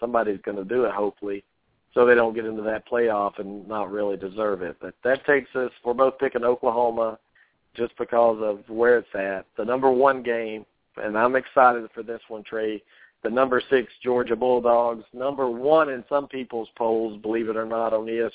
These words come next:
P N, going to South Carolina, two weeks off of a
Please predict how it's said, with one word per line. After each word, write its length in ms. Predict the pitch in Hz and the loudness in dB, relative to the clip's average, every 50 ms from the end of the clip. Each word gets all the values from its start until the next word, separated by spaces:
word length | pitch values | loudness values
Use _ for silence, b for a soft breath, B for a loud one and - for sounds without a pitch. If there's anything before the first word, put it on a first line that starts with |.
| - | -8
P 180 | - 113 113 113 | -8 -6 -4 -4
N, 240 | 113 110 110 110 - _ B B B B B B B 107 | -4 -4 -6 -8 -12 _ B B B B B B B -2
going 340 | 123 127 131 143 143 139 131 - - | 2 4 6 6 6 6 4 0 -4
to 200 | 139 139 135 135 - - | -2 0 0 0 -2 0
South 260 | - 117 117 120 117 - - | 0 2 2 2 2 0 -2
Carolina, 680 | - 123 117 117 113 110 110 110 113 117 113 113 113 113 - - - | -2 0 0 0 0 0 -2 -2 -2 -4 -4 -6 -6 -8 -8 -8 -6
two 180 | 131 135 139 | -4 -2 -2
weeks 380 | 131 127 131 127 127 117 - _ _ - | -2 -2 -2 -2 -4 -6 -8 _ _ 2
off 300 | 110 110 110 113 107 - | 4 4 4 4 2 0
of 200 | - 104 101 95 | -2 -6 -4 -2
a 200 | 98 98 95 90 | -2 -4 -4 -6